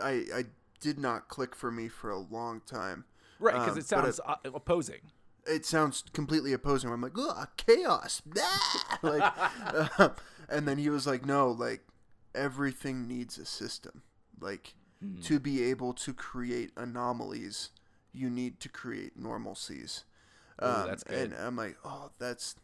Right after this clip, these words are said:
Speaker 1: that's cool." Like, when that finally set in, I'm like, "Oh, that's really cool." And I think that's one of the best things you can apply to your creative life is, like,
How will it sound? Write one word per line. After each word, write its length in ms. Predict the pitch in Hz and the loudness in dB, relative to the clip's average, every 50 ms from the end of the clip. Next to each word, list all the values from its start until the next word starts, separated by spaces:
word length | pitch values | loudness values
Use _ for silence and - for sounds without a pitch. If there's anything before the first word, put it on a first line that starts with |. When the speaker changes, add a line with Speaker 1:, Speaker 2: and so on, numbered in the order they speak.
| _ _ _ _ _ _ _ _ | _ _ _ _ _ _ _ _
Speaker 1:
that's 220 | - - - - - | -10 -8 -8 -8 -8
cool." 480 | - - - 127 110 107 101 90 - - | -10 -8 -8 -6 -4 -4 -4 -6 -8 -8
Like, 240 | 139 139 131 - 123 | -6 -6 -6 -4 -2
when 220 | 131 135 135 139 139 | -2 0 0 2 2
that 200 | 127 123 80 - | 2 0 0 -2
finally 320 | - 135 127 127 127 127 | -2 -2 0 0 0 -2
set 240 | 123 - 139 127 120 | -2 -2 -2 0 0
in, 140 | 123 120 117 | -2 -2 -4
I'm 100 | 113 113 | -6 -6
like, 240 | 110 - - - - _ - _ _ _ _ - | -8 -8 -10 -14 -20 _ -20 _ _ _ _ -12
"Oh, 80 | - - | -8 -8
that's 280 | 98 78 - - - | -8 -8 -8 -8 -8
really 280 | 92 67 67 - 60 - | -8 -8 -8 -8 -12 -14
cool." 380 | - - 123 87 73 64 53 55 | -12 -10 -8 -8 -6 -6 -8 -8
And 100 | 90 127 | -6 -8
I 60 | 135 | -8
think 240 | - - 139 131 123 | -6 -6 -6 -2 -2
that's 240 | 123 117 - - - | -2 -2 0 0 0
one 160 | - 131 131 | 0 2 0
of 80 | 123 | 0
the 80 | 123 117 | -2 -4
best 320 | 101 - 117 127 - - | -2 -2 -2 -2 -2 -4
things 240 | - 123 123 120 - | -4 -6 -6 -6 -8
you 40 | 120 | -10
can 120 | - 117 | -8 -8
apply 260 | 110 101 - - 113 110 | -10 -10 -6 -4 -4 -2
to 60 | 110 | -2
your 120 | 113 98 - | -4 -8 -12
creative 380 | - - 120 113 110 104 - | -10 -8 -6 -4 -4 -6 -6
life 360 | - 107 104 117 113 - - | -4 -2 -2 -2 -2 -4 -10
is, 160 | - - - - | -14 -12 -10 -8
like, 260 | 107 85 - - | -8 -10 -10 -12